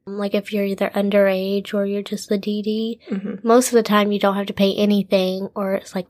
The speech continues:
Speaker 1: five dollars.
Speaker 2: Yeah, so
Speaker 1: So
Speaker 2: children eleven to twenty are ten dollars on the Michter's tour, and then children ten and under are free, which is, like, cool. I can't legally enjoy this for another decade at least.
Speaker 1: Yeah.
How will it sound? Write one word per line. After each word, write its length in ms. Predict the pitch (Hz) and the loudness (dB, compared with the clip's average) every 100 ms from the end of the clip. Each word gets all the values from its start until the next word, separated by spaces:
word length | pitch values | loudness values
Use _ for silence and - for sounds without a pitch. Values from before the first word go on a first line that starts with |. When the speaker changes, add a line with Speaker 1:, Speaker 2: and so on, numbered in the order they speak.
| _ | _
Speaker 1:
five 280 | 175 170 196 | 0 0 -4
dollars. 680 | 208 220 214 220 220 - - | -8 -8 -6 -6 -8 -14 -6
Speaker 2:
Yeah, 260 | 214 180 180 | -2 0 0
so 180 | - 185 | 0 4
Speaker 1:
So 100 | 214 208 | 4 6
Speaker 2:
children 560 | 208 208 214 208 202 190 | 4 2 2 2 0 0
eleven 380 | 180 175 180 175 | 0 0 0 -2
to 80 | 170 | -6
twenty 380 | - 175 170 165 | -4 -2 -2 -4
are 80 | |
ten 300 | 165 - - 185 | -6 -6 -4 -2
dollars 640 | 196 214 220 226 - - - | -2 0 -2 -2 -6 -8 -2
on 120 | 214 | 0
the 80 | 214 | 2
Michter's 400 | 214 220 226 220 | 0 0 0 0
tour, 440 | - 233 226 233 _ _ _ _ _ 185 | 2 2 2 -2 _ _ _ _ _ -2
and 100 | 185 | 0
then 120 | 175 | 0
children 340 | - 185 175 | 2 2 0
ten 200 | 175 170 | 0 -2
and 120 | 165 160 | 0 0
under 360 | 165 - - | -2 -2 -2
are 40 | 180 | -2
free, 220 | 180 180 | -2 -4
which 160 | 180 170 | -2 -4
is, 140 | 165 | -2
like, 420 | - - - - _ _ _ _ _ _ _ | -4 -6 -12 -20 _ _ _ _ _ _ _
cool. 300 | - 180 160 | 2 4 4
I 100 | 160 | 2
can't 360 | 160 170 151 160 | -2 -2 -2 -2
legally 360 | 170 165 170 165 | -2 0 -2 -2
enjoy 260 | 165 165 | -4 -6
this 180 | 165 165 | -4 -4
for 100 | - | -4
another 380 | 170 165 170 180 165 | -4 -4 -6 -8 -4
decade 320 | 175 170 165 | -2 0 -2
at 140 | 165 | -2
least. 440 | 170 165 - - 240 | -6 -8 -10 -6 0
Speaker 1:
Yeah. 420 | 220 208 196 | 2 2 0